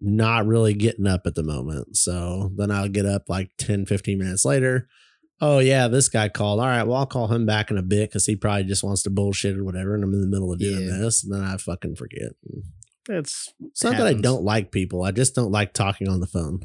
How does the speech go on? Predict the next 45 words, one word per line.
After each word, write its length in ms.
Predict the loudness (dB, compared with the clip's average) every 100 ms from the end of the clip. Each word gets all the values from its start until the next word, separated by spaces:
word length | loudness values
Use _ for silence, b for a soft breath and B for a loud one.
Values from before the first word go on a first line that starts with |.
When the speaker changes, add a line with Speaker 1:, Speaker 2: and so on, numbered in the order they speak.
| -4
Speaker 2:
<laughs> 680 | -4 0 -2 -2 -6 -4 0
And 100 | 2
I'm 120 | 2 2
the 100 | 2
guy 120 | 0
that's 140 | 0
like, 120 | 0 0
"Oh, 60 |
I 60 | 0
don't 80 | 0
wanna 120 | -2
text 280 | -2 -2 -2
you 280 | -4 -4 -4
this 340 | -4 -4 -8 -4
Speaker 1:
Yeah. 60 | -2
Speaker 2:
conversation, 420 | 0 -2 -4 -4
so 100 | -6
I'm 60 | -4
calling 280 | -6 -6 -8
you." 120 | -10 -8 0
Speaker 1:
I 80 |
would 120 | 2 4
rather, 220 | 4 4 4 2
I, 220 | 2 4
I, 60 | 4
like, 180 | 4
I 80 | 4
Speaker 2:
<laughs> 160 | 4 4
Speaker 1:
love 180 | 2 2
texting 540 | 2 2 0 0 2
because 280 | 2 2 2
I 80 | 2
can 140 | 2
Speaker 2:
Yeah. 60 | 2
Speaker 1:
just, 240 | 2 0 -2
like, 220 | 0 0
Speaker 2:
At 20 |
your 60 | 0
Speaker 1:
respond 500 | 0 0 2 2 4
and 80 | 2
Speaker 2:
leisure. 220 | 2 2
Speaker 1:
then 220 | 2 0 0
go 260 | 2 2
away. 360 | 0 -2 0 0
Speaker 2:
Mm-hmm. 280 | 0 0